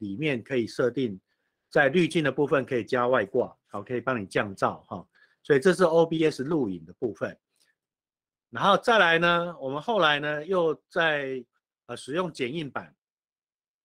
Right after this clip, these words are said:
好，这个应该对各位的帮助最大了哈，怎么剪一个影片。然后因为它很简单，啊，所以你一进来第一件事，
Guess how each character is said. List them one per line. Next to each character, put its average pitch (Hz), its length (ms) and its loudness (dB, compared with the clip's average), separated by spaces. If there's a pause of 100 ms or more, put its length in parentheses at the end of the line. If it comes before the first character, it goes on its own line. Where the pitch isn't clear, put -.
(320)
好， 110 160 -6
这 - 100 -6
个 170 100 4
应 170 120 -2
该 170 160 0
对 165 180 -4
各 160 160 0
位 156 100 4
的 139 80 0
帮 147 240 -4
助 143 160 -8
最 127 220 -6
大 117 220 -8
了 85 80 -18
哈， 90 240 -20
怎 101 100 -18
么 107 100 -14
剪 104 300 -10
一 123 60 -16
个 127 100 -4
影 87 240 -14
片。 131 180 -4 (600)
然 123 120 -4
后 160 160 2
因 156 140 -4
为 156 80 -2
它 147 220 -2
很 131 160 -8
简 113 180 -4
单， 113 340 -4 (100)
啊， 110 140 -10
所 156 160 2
以 151 60 0
你 127 160 -2
一 135 60 -8
进 185 180 0
来 123 220 2
第 165 160 -4
一 165 40 -6
件 160 200 -2
事， 127 280 -4